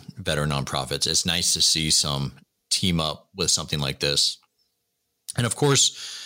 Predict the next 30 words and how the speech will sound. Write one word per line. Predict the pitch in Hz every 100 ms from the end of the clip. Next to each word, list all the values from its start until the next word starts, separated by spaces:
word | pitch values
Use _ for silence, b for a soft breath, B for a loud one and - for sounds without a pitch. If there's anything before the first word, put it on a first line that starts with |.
| B B -
uh, | 95 90
you | 90 104
and | 98
Art | 95
have | 87 76
been | 85
guests, | 82 80 -
and | 76
I | 69
think | -
we've | 85 -
had | 80
guests | 78 -
from | 85
Team | - 82 80
R | 76
W | 73 69
B, | 69 78 78 76 - _ -
uh, | - -
S | -
V | - 71
A. | 71 71 69
I'm | 85
not | 113
sure | - 80
about | 73 71
I | 76
A | 71 73 69 - _ _
V | 82 78 71
A | 73 71